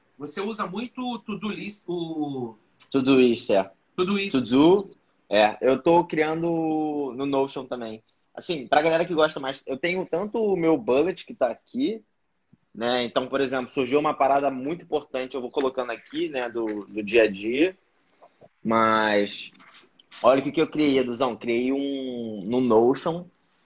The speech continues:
Speaker 2: criei uma parada chamada, é, Unicorns Playbook. E aí, gringo, porque a gente vai ser internacional, né? Então, já botei lá. Aí, o que que eu fiz? Eu destrinchei em várias coisinhas do tipo assim:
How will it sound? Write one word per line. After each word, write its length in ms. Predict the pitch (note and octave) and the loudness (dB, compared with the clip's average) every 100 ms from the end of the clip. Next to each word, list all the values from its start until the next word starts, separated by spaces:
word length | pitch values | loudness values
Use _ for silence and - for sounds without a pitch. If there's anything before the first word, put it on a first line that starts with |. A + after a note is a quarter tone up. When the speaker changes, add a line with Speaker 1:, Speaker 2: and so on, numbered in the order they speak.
| - - - | -20 -20 0
Speaker 2:
criei 280 | B2 B2 C3+ | 4 6 6
uma 180 | C3+ | 4
parada 320 | C3+ C3 C3 C3 | 4 4 2 -2
chamada, 1160 | C#3 B2+ A#2+ A#2 A#2 A2+ A2+ A2 G#2+ G2+ - - | -4 -2 -2 -2 -2 0 0 0 -2 -6 -12 -10
é, 300 | G#2+ G#2+ G#2+ | -6 -6 -6
Unicorns 760 | B2+ D3+ F3+ D#3 C#3+ C3+ B2+ - - | -4 -4 -4 -4 0 0 -2 -10 -4
Playbook. 580 | D3 D#3+ E3 F#3+ - - _ _ _ _ - | -2 -2 -2 -6 -8 -20 _ _ _ _ -6
E 100 | C3 | 0
aí, 420 | B2+ B2 C3+ B2+ | 2 2 -2 -6
gringo, 320 | A#2+ C3+ E3 | -6 -8 -8
porque 180 | F3+ F3+ | -12 -10
a 40 | F#3 | -8
gente 120 | F#3+ | -6
vai 80 | F#3 | -6
ser 140 | F#3 | -8
internacional, 600 | F3+ F#3 F3+ F#3 C3 G#2 | -8 -8 -6 -6 -6 -6
né? 120 | G#2+ | -8
Então, 300 | A2 C#3 D3+ _ _ _ G#2 | -6 -8 -8 _ _ _ 4
já 160 | C3 | 4
botei 400 | C#3 C#3 D3+ D3+ | 6 4 4 4
lá. 640 | D3 C#3 C3 B2 A2+ G#2+ - - | 6 6 6 2 -2 -6 -10 -6
Aí, 300 | B2 E3+ F#3+ | -4 -4 -8
o 40 | |
que 100 | E3+ | -8
que 60 | G#3+ | -6
eu 100 | G#3+ | -6
fiz? 460 | D#3+ A2 - - _ _ _ _ _ - | -8 -10 -14 -20 _ _ _ _ _ -12
Eu 140 | B2+ | -10
destrinchei 800 | C3+ F#3 - F3 D3 - E3 F3 | -6 -6 -8 -14 -12 -8 -8 -6
em 60 | C#3+ | -4
várias 400 | C3+ D3+ F3 - | -2 -2 -4 -8
coisinhas 500 | D#3 C#3 C#3 D#3 C#3+ | -8 -8 -8 -10 -10
do 80 | C#3+ | -12
tipo 200 | - C#3 | -6 -6
assim: 420 | C#3 C#3 A#2 | -6 -8 -8